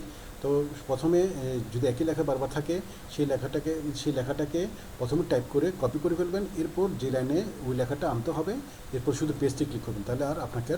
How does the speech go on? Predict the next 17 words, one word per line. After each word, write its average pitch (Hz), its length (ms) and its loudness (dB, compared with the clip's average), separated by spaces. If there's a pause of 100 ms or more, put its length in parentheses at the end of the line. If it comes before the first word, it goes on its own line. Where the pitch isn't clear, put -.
টাইপ 110 200 0
করতে 117 180 -4
হলো 107 140 -2
না। 101 120 -4 (340)
পেস্টে 131 260 -4
মানে 135 240 -2
কপি 123 200 -2
পেস্টের 143 240 0
মাধ্যমে 143 280 0 (360)
ওই 117 60 -2
লেখাটা 123 260 0
আপনি 117 200 -2
বারবার 110 320 -2 (300)
যে 117 100 0
জায়গায় 113 320 2 (380)
আনা 117 200 0
দরকার 123 300 2